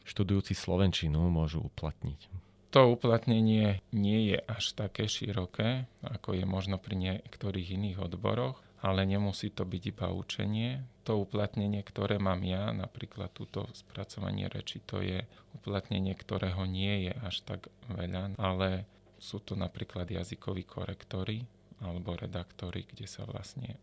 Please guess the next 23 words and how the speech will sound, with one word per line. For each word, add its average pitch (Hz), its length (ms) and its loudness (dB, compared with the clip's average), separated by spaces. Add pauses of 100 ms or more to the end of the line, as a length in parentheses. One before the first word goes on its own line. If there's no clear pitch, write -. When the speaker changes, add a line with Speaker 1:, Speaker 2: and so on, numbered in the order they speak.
Speaker 2:
môžu 92 480 -6 (720)
ľudia, 98 320 -4
ktorí 95 460 -6
študujú 98 420 -6
slovenčinu, 95 800 -6
uplatniť. 123 640 -10 (320)
Ja 107 160 4
si - 240 0
myslím, 107 400 0
že 104 160 0
tá 95 400 4
slovenčina 101 640 0
sa 101 240 -2
ozaj 98 320 -2
dá 95 320 0
aj 101 160 -2
s - 160 -8
tou 92 320 -4
informatikou 95 880 -4
veľmi 92 320 -2
dobre 95 320 -2
spojiť 92 640 -8
a 90 320 -2